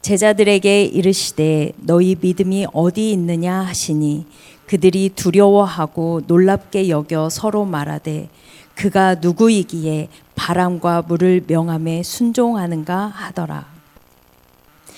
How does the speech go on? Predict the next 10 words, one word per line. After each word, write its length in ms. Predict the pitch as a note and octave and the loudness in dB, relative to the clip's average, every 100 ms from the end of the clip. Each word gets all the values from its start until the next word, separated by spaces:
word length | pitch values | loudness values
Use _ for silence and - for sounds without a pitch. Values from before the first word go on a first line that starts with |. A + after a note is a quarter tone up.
| - - - - | -20 -20 -20 0
예수님께서 720 | F3+ F#3+ B3 A#3+ G#3+ G#3 G#3 | 2 4 2 2 2 4 2
제자들의 680 | G3+ F#3 F3 G3 F#3+ F3+ F3 - | 2 0 2 0 2 2 2 0
어려운 440 | D#3 F3+ F#3 F#3+ | -2 0 0 -2
상황을 680 | - G#3+ G#3 E3+ D3+ D3 - _ _ - | -6 -4 -2 -2 -4 -6 -10 _ _ -14
잠시 340 | - C#3+ D#3+ | -10 -8 -4
내버려 360 | D#3+ E3+ G3 G3 | -2 0 0 0
두셨던 680 | F#3+ D#3+ G3 F3 - F#3+ D#3 | -2 -2 -2 -4 -2 -2 0
이유는 520 | D#3 D#3 G3+ F3+ D#3+ - - _ - | 0 0 -2 -2 -6 -16 -20 _ -14
바로 340 | - - D#3+ | -10 -6 -6
제자들의 800 | E3 - D#3+ F#3 F3 E3 E3 E3 | -4 -4 -4 -4 -4 -2 -2 -2